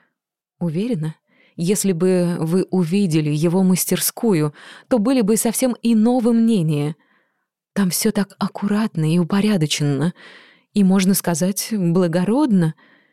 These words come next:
и множество самых сложных форм, прекрасно скопированных мелом. Он же показывал нам свои наброски. Помнишь, папа?» Мистер Чамни покивал.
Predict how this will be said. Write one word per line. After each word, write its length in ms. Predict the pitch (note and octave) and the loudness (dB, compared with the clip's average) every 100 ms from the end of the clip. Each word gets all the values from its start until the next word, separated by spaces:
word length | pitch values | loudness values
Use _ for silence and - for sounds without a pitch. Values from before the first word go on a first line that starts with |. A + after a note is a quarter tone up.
| _ _ _ | _ _ _
и 100 | - | 0
множество 600 | G3 F3+ A#3 B3+ A3 G3 | 2 4 2 0 0 0
самых 320 | F#3+ G3 G3+ - | 0 0 0 0
сложных 560 | F#3 G3+ A3+ A#3 - | 0 2 2 0 -4
форм, 500 | - A3+ F#3+ E3 E3+ - - - _ _ - | -4 0 2 0 -2 -8 -20 -20 _ _ -8
прекрасно 540 | G3 F3 F#3+ A3+ G3+ | -6 -2 -4 -2 -4
скопированных 720 | - F3 G#3 G3+ F#3 F#3+ - | -4 -4 -2 0 0 0 0
мелом. 560 | F#3 F#3 F3 D#3 D#3+ E3+ _ _ _ _ | 2 2 2 0 -2 -4 _ _ _ _
Он 220 | A3 G#3+ | 0 2
же 200 | G3 A#3 | 2 0
показывал 500 | G#3+ A3+ C4 A3 A3+ | 0 -2 0 0 2
нам 180 | A3 A#3 | 2 0
свои 300 | - A3 A3 | 0 0 2
наброски. 800 | A3 A3+ G#3 A3+ G3 - - D#3+ _ _ _ _ _ - | 2 2 2 2 0 -4 -10 -12 _ _ _ _ _ -2
Помнишь, 420 | G#3 D#4+ D4 - | 0 2 -2 -2
папа?» 320 | B3 G#3+ G3 _ _ _ _ _ _ _ - | -4 -4 -12 _ _ _ _ _ _ _ -2
Мистер 400 | B3+ C4+ - A3 | 0 0 -2 -4
Чамни 420 | - A#3+ A3 A3+ | -2 0 2 2
покивал. 720 | G#3 G#3+ A#3+ D#3+ C#3+ A#2+ C#3+ | 0 -2 -2 -2 -4 -6 -12